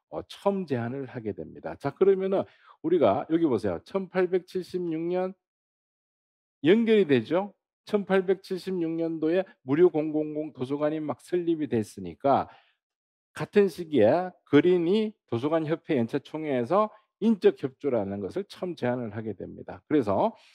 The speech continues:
인적 협조는, 자, 도서관을 잘 모르는 사람에게 자료를 잘 이용할 수 있도록 사서가 도와주는 활동을 얘기하는 겁니다. 그래서 이러한 협조 이념이 오늘날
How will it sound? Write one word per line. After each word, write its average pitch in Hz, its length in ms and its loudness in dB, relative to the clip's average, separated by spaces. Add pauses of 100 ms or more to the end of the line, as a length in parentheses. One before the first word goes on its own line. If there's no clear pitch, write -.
(120)
인적 214 400 4
협조는, 151 680 -2 (540)
자, 131 380 4 (360)
도서관을 190 460 2
잘 170 240 -2
모르는 185 480 2
사람에게 170 680 0
자료를 160 400 0
잘 185 320 -4
이용할 175 380 2
수 170 140 -2
있도록 143 600 2 (300)
사서가 175 640 2
도와주는 165 500 -2
활동을 139 520 -6
얘기하는 104 580 -4
겁니다. 85 480 -14
그래서 156 440 2 (400)
이러한 185 460 4
협조 185 380 2
이념이 147 640 0 (240)
오늘날 165 720 -2